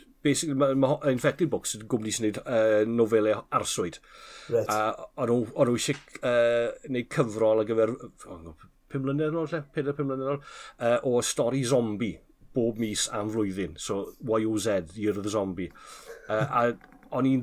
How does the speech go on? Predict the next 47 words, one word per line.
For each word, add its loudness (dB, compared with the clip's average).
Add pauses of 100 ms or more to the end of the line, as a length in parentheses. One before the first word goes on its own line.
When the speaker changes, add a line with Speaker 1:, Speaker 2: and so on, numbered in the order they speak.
Speaker 1:
digwydd 4
yn 2
habod 2
y -6
boi 2
oedd 4
yn 0
neud 0
y -4
P -6
R 2
i'r -8
cwmni, -4 (100)
a, -8
a -2 (100)
o'n 0
i -2
'di 0
bod 2
yn -8
gweithio 2
ar 0
hon -4 (500)
yn -4
hunan, -2
a -8
jyst, -8
a -8
oedd -4
e -2
jyst -4
'di -14
popo -2
yn -2
'y 0
mhen -4
i, -4
a -8
benne -4
fe -4
nes -6
i -8
sgrifennu -4
iddi -4
be 0
bynnag. -4 (220)
Yym, -6